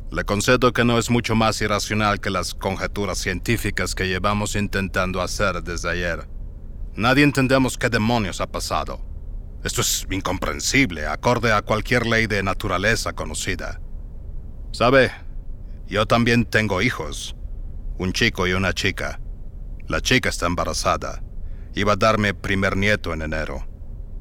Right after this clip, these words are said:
No he podido contactar con ellos y no sé cómo me mantengo de pie. Supongo que usted, con su fe,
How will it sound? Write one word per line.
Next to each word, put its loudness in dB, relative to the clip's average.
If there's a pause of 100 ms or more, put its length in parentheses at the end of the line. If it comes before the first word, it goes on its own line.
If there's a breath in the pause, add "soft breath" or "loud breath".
(260)
No 4
he 6
podido 4
contactar 0
con 0
ellos 2
y -2
no 0
sé 2
cómo 4
me 0
mantengo -2
de -2
pie. -4 (880)
Supongo 4
que -4
usted, 0 (160)
con 2
su 0
fe, -2